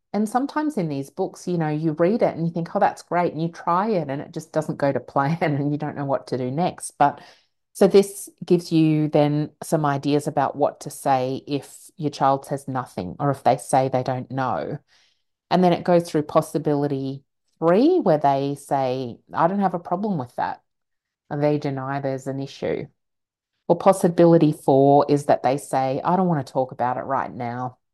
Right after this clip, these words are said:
Possibility five, your child becomes defensive and says something like, "I don't have to talk to you," <laughs> and then in brackets, "or worse."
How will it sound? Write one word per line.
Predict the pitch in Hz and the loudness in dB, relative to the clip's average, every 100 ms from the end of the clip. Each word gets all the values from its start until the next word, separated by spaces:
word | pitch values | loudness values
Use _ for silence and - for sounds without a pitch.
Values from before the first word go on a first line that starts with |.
| _ _ _ _ _ _ _ _ | _ _ _ _ _ _ _ _
Possibility | - 180 180 165 160 160 147 | 0 2 2 4 6 6 4
five, | - 143 143 143 123 127 - | 2 2 4 2 0 -6 -4
your | 160 | -4
child | 151 151 147 147 | -2 2 2 2
becomes | 151 - 139 139 | -6 -6 -8 -8
defensive | - 139 135 131 - 123 104 101 _ _ _ _ _ | -8 -4 -2 -2 -2 -2 -2 -6 _ _ _ _ _
and | 143 143 | -2 0
says | 147 139 | 2 2
something | - - 139 | 0 -2 0
like, | 135 123 - | 0 0 0
"I | 143 | 0
don't | 208 233 | 2 2
have | 170 | -2
to | 131 | -8
talk | - 139 - | -4 -4 -4
to | - 131 | -8 -4
you," | 131 143 247 - | 0 0 0 -2
<laughs> | - | 0
and | 165 165 | 2 4
then | 151 | 2
in | 143 | -2
brackets, | 139 135 - - - | -2 -2 -4 -12 -6
"or | 143 127 | -4 -2
worse." | 127 143 165 - | -4 -6 -10 -18